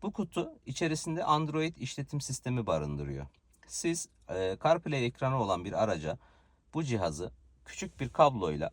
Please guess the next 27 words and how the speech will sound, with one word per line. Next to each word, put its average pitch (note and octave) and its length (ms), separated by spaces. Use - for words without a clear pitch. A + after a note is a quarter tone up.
Type-C C#3 420
kabloyla G2+ 640
bağlantısını B2 540
yapıyorsunuz. D2 600
Bağlantı F3+ 380
hakkında F#3+ 340
çok F3+ 220
soru F#3+ 220
soruluyor. F3+ 540
"Ben D#3 180
takabilir D#3+ 580
miyim? D3+ 400
Montajını C#3+ 500
yapabilir C3+ 420
miyim?" B2 220
Arkadaşlar, D3+ 560
bu D3+ 100
cihazın C#3+ 480
herhangi C#3 400
bir C3 60
montajı B2+ 520
yok. - 180
Sadece C#3 460
küçük - 340
bir C#3 80
kablomuz C#3 500
var. D3+ 220